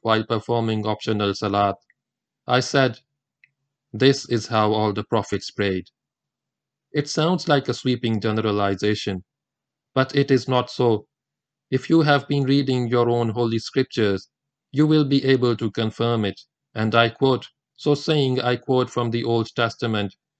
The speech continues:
which is common to both the Jews and the Christians. One, and Abraham fell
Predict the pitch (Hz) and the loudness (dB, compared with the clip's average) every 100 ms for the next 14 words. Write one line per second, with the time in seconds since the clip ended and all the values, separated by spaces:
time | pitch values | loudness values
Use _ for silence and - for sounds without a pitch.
0 | _ - 139 143 139 139 123 117 110 117 | _ -2 2 2 0 -2 0 -2 -2 -2
1 | 110 110 - 110 98 107 107 104 104 101 | 0 0 0 -6 -4 -2 0 0 -2 -4
2 | 101 - 110 - 98 87 87 _ _ _ | -6 -4 -6 -6 -8 -8 -14 _ _ _
3 | _ _ _ _ _ _ _ - 110 110 | _ _ _ _ _ _ _ -2 2 2
4 | 95 - _ _ _ _ _ - 120 120 | 0 -10 _ _ _ _ _ -4 -4 0
5 | 139 139 135 120 117 110 123 117 | 2 4 4 2 0 0 2 2